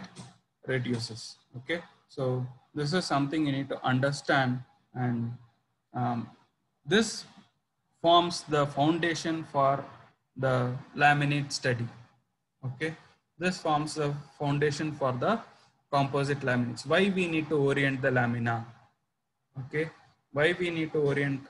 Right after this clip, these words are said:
laminas along some particular angles when we, uh, prepare a laminate? So these are the things which you need to, uh, look at. Any questions?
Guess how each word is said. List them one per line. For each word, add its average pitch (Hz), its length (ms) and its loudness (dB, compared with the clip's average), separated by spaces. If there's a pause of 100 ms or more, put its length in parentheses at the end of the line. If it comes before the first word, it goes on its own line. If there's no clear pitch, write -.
(120)
laminas 127 580 2
along 123 340 0
some 127 160 -6
particular 127 440 -4
angles 127 600 -2 (280)
when 127 220 2
we, 127 300 2 (200)
uh, 123 120 -2
prepare 127 500 2
a - 20 4
laminate? 123 580 0 (560)
So 123 260 -4 (340)
these 185 240 2
are 165 100 6
the 151 140 0
things 139 500 -4 (200)
which 131 220 -6
you 131 60 0
need 127 220 2
to, 196 200 0 (580)
uh, 127 140 -2
look 147 260 0
at. - 120 -4 (1300)
Any 165 200 -2
questions? 196 640 -2